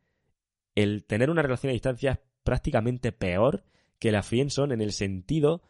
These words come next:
de que la relación ya se ha consolidado, es decir, tú piensas, bueno, o sea, después de todo, ella ha aceptado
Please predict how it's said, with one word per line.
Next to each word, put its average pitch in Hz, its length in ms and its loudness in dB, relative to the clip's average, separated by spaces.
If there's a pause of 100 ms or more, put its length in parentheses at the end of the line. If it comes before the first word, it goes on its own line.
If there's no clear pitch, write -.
(260)
de 113 240 0
que - 400 0
la 113 140 2
relación 110 360 0
ya 139 120 4
se 135 140 2
ha 131 60 0
consolidado, 107 640 2
es 98 60 -2
decir, 95 380 0 (560)
tú 143 200 4
piensas, 110 440 4
bueno, 120 140 0
o - 20 -6
sea, 101 160 0
después 135 440 2
de 135 120 6
todo, 131 400 4
ella 127 220 2
ha 123 40 2
aceptado 113 600 0